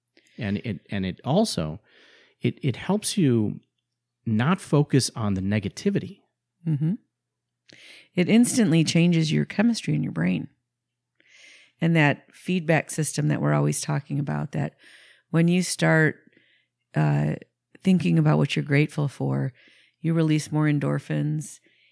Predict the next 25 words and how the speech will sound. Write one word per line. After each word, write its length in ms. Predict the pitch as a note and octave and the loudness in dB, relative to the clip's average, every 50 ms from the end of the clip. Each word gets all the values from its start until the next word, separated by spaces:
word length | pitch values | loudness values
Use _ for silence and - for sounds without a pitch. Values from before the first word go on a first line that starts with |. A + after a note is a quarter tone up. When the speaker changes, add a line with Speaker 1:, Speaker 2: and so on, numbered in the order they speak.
| _ _ - | _ _ -6
Speaker 2:
you 160 | D3 D#3+ E3 | -2 -2 -2
feel 380 | - - F3 D#3+ D3+ C#3+ - - | -2 0 0 0 0 0 -2 -4
safer 440 | - - - D#3 D#3 D3 - D#3 | -8 -2 0 0 0 0 -2 -2
and 160 | D3+ D3+ D3+ D3+ | -2 -2 -4 -4
calmer 380 | - - D3+ D3 D3 D3 D3+ | -4 -4 -2 0 0 0 0
in 100 | D3+ D3+ | 2 2
the 60 | D#3 | 0
world, 560 | D3+ D3 D3 C#3+ D3 D3 D3 D3 D3 C#3 C#3+ - _ _ _ _ _ _ _ _ _ _ _ _ _ | 0 0 0 0 0 0 -2 -2 -2 -4 -6 -10 _ _ _ _ _ _ _ _ _ _ _ _ _
you 520 | - D3 D#3 E3 E3+ E3 E3 D#3+ D#3 D3 - _ _ _ - | -6 -4 -2 0 0 2 0 0 -2 -4 -8 _ _ _ -20
feel 800 | - - - F3 E3 D#3+ D3+ D3 D3 D3 D3 C#3+ C#3+ C#3 C#3 _ - | -18 -10 -6 -4 -2 0 0 0 0 0 -2 -2 -4 -8 -12 _ -8
more 220 | - D#3 D#3 D3+ | -4 -2 -2 -2
connected 580 | - - - D3 C#3+ C#3 C3+ - - - D3 C3 | -4 -6 -6 -4 -2 -2 -4 -4 -6 -8 -8 -6
to 100 | - - | -4 -6
other 200 | D3 C#3 C#3+ C#3+ | -4 -4 -4 -6
people. 600 | - - D#3 D3+ C#3+ - D3+ D3+ D3 C#3+ C#3 - _ _ - - - - _ _ _ _ _ _ _ _ _ _ _ _ - D3+ | -6 -6 -6 -6 -4 -4 -4 -2 -2 -2 -4 -6 _ _ -20 -20 -20 -20 _ _ _ _ _ _ _ _ _ _ _ _ -12 -2
Gratitude 520 | D#3 E3+ E3+ F3 F#3+ G3+ G3 - G#3 F3 | 2 6 6 6 6 4 4 2 2 4
is 180 | E3 D3+ C#3+ - | 4 2 2 2
the 80 | D3+ | 2
way 120 | C#3+ D3 D3 | 4 4 4
that 120 | D3 C#3 | 4 4
we 120 | C#3+ C#3 - | 2 2 2
open 300 | - C#3+ - - - C3+ | 0 0 0 0 -2 -2
up 160 | C3+ - - | -2 -2 -4
our 80 | C#3 | -6
hearts, 560 | B2 - D3 C#3+ C#3 _ - - - - - | -6 -6 -8 -10 -10 _ -12 -18 -16 -18 -20